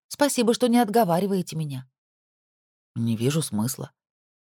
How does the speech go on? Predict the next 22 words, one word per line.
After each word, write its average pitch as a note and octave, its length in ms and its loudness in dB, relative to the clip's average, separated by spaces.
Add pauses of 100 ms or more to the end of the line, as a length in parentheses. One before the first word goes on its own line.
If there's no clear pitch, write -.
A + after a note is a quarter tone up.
(220)
Скоро C3+ 260 2
вы B2+ 140 2
и - 20 -4
сами E3+ 280 2
поймёте, E3 420 0
что - 160 -4
были C3 220 -2
неправы B2 540 0
и - 20 -10
потратили C3+ 680 0
уйму C#3 340 0
времени, B2+ 440 0
сил B2+ 300 -2
и A#2 60 -2
нервов C#3 420 0
на A2+ 80 -6
человека, D#3 480 0
который C3 320 -4 (120)
попросту E3+ 420 0
этого F#3 240 2
не G3 140 2
заслуживает". F3 720 -4